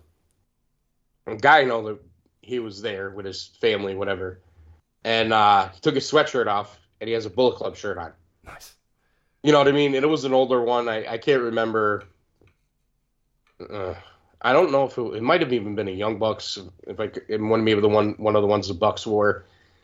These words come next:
Speaker 1: like, an old school Bullet Club shirt. And I was like, "Oh, you're a wrestling fan?" And he's like, "Yeah, you know, not as much anymore, but I like this back in the day." And then,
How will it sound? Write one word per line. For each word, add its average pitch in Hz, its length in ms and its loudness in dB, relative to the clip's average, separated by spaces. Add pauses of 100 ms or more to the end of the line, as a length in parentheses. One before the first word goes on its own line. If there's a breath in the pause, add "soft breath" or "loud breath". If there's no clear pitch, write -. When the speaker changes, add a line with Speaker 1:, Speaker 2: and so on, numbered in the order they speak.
(160 soft breath)
Speaker 1:
like, 135 120 6
an 135 60 6
old 165 220 6
school 160 240 4
Bullet 147 320 4
Club 107 220 -6
shirt. 92 340 -16 (720)
And 127 120 -6
I 123 60 0
was 120 100 -4
like, 123 140 -2
"Oh, 180 140 4
you're 151 160 0
a - 20 -2
wrestling 151 340 -8
fan?" 120 260 -10
And 110 120 -12
he's 110 160 -12
like, 113 140 -10
"Yeah, 180 300 0
you 165 140 0
know, 156 140 2
not 160 180 2
as 147 100 0
much 151 380 -2
anymore, 151 640 6
but 117 160 -2
I 107 80 0
like 117 300 -2
this 139 200 -2
back 120 280 -2
in 104 80 -4
the 98 60 -6
day." 120 400 4
And 110 100 0
then, 107 160 2